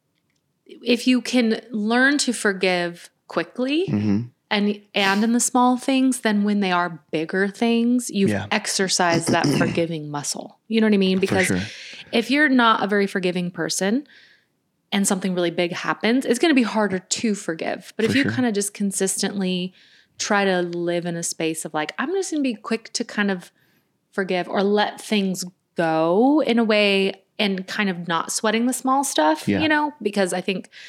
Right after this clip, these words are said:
Speaker 1: you know, when I'm thinking forgiveness, I'm thinking of, like, those bigger things that happen, like, those really painful,
Speaker 2: For
Speaker 1: hard
Speaker 2: sure.
Speaker 1: experiences. Um, but absolutely, like, the small things, like, when we get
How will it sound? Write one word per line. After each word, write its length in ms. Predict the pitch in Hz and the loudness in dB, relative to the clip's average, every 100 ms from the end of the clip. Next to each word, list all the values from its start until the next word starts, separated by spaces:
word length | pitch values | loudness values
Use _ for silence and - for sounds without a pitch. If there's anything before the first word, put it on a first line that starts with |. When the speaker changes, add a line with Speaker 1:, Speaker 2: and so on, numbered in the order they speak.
| - - - | -20 -18 -2
Speaker 1:
you 80 | 214 | 0
know, 80 | 190 | 2
when 160 | 185 | 2
I'm 140 | 208 214 | 2 2
thinking 300 | 214 190 185 | -2 -4 -4
forgiveness, 480 | 185 180 170 170 - | -2 -2 -4 -4 -4
I'm 160 | 190 185 | -2 -2
thinking 320 | 185 175 170 | -4 -4 -6
of, 120 | 165 | -6
like, 180 | 160 - | -6 -6
those 240 | 170 165 - _ | -6 -8 -12 _
bigger 360 | 170 170 165 160 | -6 -4 -4 -6
things 420 | - 170 156 160 | -8 -10 -10 -8
that 160 | - | -10
happen, 420 | - - - - 196 | -8 -10 -10 -10 -6
like, 140 | 185 | -4
those 220 | 202 190 | -4 -4
really 380 | 185 208 208 208 | -2 0 0 -2
painful, 720 | 202 - 185 180 - 185 170 | -4 -6 -4 -4 -2 0 0
Speaker 2:
For 60 | 170 | 0
Speaker 1:
hard 180 | 170 165 | 0 2
Speaker 2:
sure. 120 | 151 | 2
Speaker 1:
experiences. 800 | 185 175 165 185 214 262 277 277 - - - - - | 0 -2 -2 0 0 2 0 -2 -10 -20 -20 -20 -2
Um, 440 | 233 220 175 165 - _ 180 - _ | 0 2 0 -4 -12 _ -18 -18 _
but 140 | - - | -6 -2
absolutely, 640 | 185 185 - 170 175 170 | -2 -2 -2 -2 -2 -2
like, 200 | 151 151 | -4 -6
the 80 | - | -8
small 340 | 170 226 269 247 | -4 0 2 0
things, 300 | - - 185 | -4 -6 -6
like, 120 | 180 | -4
when 140 | 175 | -4
we 120 | 175 | -4
get 260 | 170 - - | -4 -6 -8